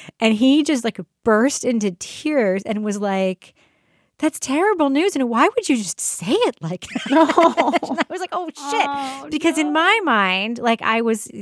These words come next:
Speaker 1: I was thinking, like, I was just like, "Okay, I'm gonna be efficient and not have to," 'cause I'm upset, you know, not have to, like,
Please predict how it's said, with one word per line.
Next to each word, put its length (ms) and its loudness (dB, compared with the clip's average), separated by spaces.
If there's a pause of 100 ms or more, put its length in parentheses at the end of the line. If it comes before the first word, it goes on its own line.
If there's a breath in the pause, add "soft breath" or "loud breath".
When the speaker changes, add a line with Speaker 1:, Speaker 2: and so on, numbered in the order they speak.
(100)
Speaker 1:
I 160 2
was 160 2
thinking, 420 -2
like, 520 -10 (260)
I 120 0
was 140 4
just 200 0
like, 160 -4
"Okay, 260 2
I'm 100 2
gonna 120 -4
be 160 -2
efficient 720 -2
and 120 -2
not 160 2
have 220 -2
to," 180 -4
'cause 120 -4
I'm 240 2
upset, 440 0
you 60 -2
know, 100 -4
not 200 -2
have 200 -2
to, 100 -6
like, 360 -8